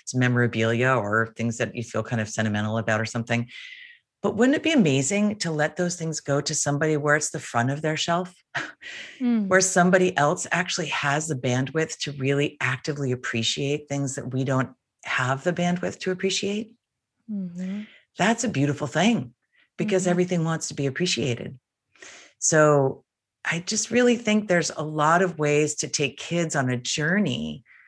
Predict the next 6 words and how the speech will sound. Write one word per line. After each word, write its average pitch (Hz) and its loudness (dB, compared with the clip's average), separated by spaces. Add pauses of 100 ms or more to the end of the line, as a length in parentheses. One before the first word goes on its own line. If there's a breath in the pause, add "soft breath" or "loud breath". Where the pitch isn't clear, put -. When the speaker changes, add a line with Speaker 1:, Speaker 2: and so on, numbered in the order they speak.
(320 soft breath)
Speaker 1:
that 156 2
is 165 2
about 139 2 (600)
deep 151 0
appreciation 120 0
and 120 2